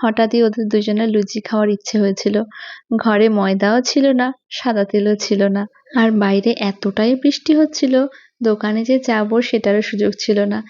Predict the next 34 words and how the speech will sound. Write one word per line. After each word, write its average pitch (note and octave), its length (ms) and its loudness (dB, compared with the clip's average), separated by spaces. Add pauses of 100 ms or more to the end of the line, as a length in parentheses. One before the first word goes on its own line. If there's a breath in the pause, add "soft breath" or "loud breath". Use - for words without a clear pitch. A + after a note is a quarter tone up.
(240 loud breath)
তাই B3 180 4
ওদের B3 260 2
বললাম, B3 440 2
"আটা A3 380 -2
দিয়ে A#3+ 240 0
যদি B3+ 240 0
লুচি A#3 380 0
বানাই A#3+ 280 0
সেটা A#3 260 -4
কি B3 160 -2
খাবি?" B3 460 -2 (440 loud breath)
সোনাই C4+ 280 2
বলল, C#4 180 4
"হ্যাঁ B3 360 0
খাবো, A#3 360 0
চলো A3+ 340 0
আমি A3 320 0
আটাটা A3+ 380 -2
মেখে A3 320 -2
দেব।" A#3 280 0 (400 loud breath)
তো C#4 180 4
ওই C#4+ 180 4
আটাটা A#3 400 0
মেখে A3+ 320 -2
দিল A3 280 0
এবং G#3+ 480 0
লুচিগুলো G#3 640 0
ও G#3+ 160 2
বেলে G#3 260 0
দিচ্ছিল, B3+ 420 -2 (300 loud breath)
আমি A3+ 260 -2
শুধু A#3 300 0
লুচিগুলো G#3 520 2
সেকেছিলাম। G3 720 -2